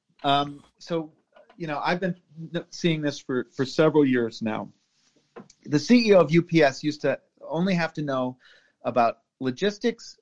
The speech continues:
and finance. That's what, those are the, that was the whole range of subjects that the C E O of U P S needed to be able to speak eloquently on. Now, the C E O of U P S, of Delta, of, of all these C E Os need to be culturally literate.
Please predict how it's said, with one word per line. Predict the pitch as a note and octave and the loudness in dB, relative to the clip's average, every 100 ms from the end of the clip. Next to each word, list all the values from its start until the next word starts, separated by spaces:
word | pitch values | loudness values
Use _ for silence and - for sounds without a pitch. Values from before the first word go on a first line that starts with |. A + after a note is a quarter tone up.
| _ | _
and | C#3+ C3 | -6 -6
finance. | - D3 B2+ G2+ D#2 - - - | -4 -4 -4 -8 -14 -20 -20 -2
That's | D3+ F#3 - | -2 0 0
what, | G#3 - | -2 0
those | F3+ G3+ | 0 0
are | |
the, | F#3+ F3 _ | -4 -6 _
that | F#3+ | 0
was | G3+ F3+ | 0 0
the | E3+ | 0
whole | G3 | 0
range | F#3 E3+ D3 | 0 -4 -8
of | |
subjects | - D3+ B2 B2 - | -2 -2 -2 -8 -10
that | A#2 | -14
the | B2 | -10
C | - C#3 | -8 -4
E | C3+ | 0
O | B2+ | 0
of | A#2+ | 0
U | C3+ | -4
P | C3 B2+ | -2 -2
S | A2 B2 | -2 -4
needed | A#2 A2 | -6 -4
to | |
be | A2+ | -4
able | G#2+ | -4
to | G#2 | -10
speak | - A2+ - | -8 -6 -4
eloquently | - - - - - | -6 -8 -16 -18 -18
on. | - - _ _ _ - _ _ | -18 -20 _ _ _ -20 _ _
Now, | E3+ A3 F3+ F3+ F#3 _ _ _ _ _ _ _ _ _ - | 2 4 4 0 -6 _ _ _ _ _ _ _ _ _ -20
the | |
C | - F3+ | -10 -4
E | E3+ | 2
O | E3+ | 4
of | D3+ | 4
U | D#3 D#3 | -2 -2
P | F#3 | 2
S, | G#3+ G#3 - | 2 0 -4
of | C3 | -2
Delta, | F#3 F#3+ F#3+ F#3 | 2 2 0 -6
of, | D#3 C#3+ C#3 | -6 -12 -10
of | C#3+ | -10
all | D3+ F#3 | -6 -6
these | A3 - | -8 -10
C | F#3+ | -10
E | F3 | -6
Os | F#3 F3+ | -4 -4
need | E3+ E3 | -4 -4
to | D#3+ | -6
be | D#3+ | -8
culturally | - E3 - E3 D#3+ | -8 -8 -6 -6 -4
literate. | D3+ E3 G3 D#3 F#2 | -2 -2 0 -4 -6